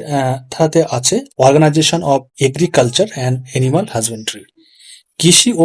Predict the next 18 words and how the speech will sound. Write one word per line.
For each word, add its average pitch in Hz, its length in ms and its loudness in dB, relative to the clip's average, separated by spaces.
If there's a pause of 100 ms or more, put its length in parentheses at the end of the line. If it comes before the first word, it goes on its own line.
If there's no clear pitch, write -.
(140)
পশুপালনের 151 600 2
সংগঠনের 127 580 -2
কথা 151 180 -4 (260)
বলা 156 160 -6
আছে। - 240 -8 (1300)
আটচল্লিশের 208 500 2
এ 170 160 8
আছে 127 340 0 (500)
Protection 208 580 2 (140)
and 135 180 0 (120)
Improvement 151 760 0
of 127 180 -8 (160)
Environment 147 640 0 (120)
and 120 200 -4 (120)
Safeguarding 127 680 -2 (380)
of 113 100 -8 (160)
Forest 147 440 4
and 165 160 -2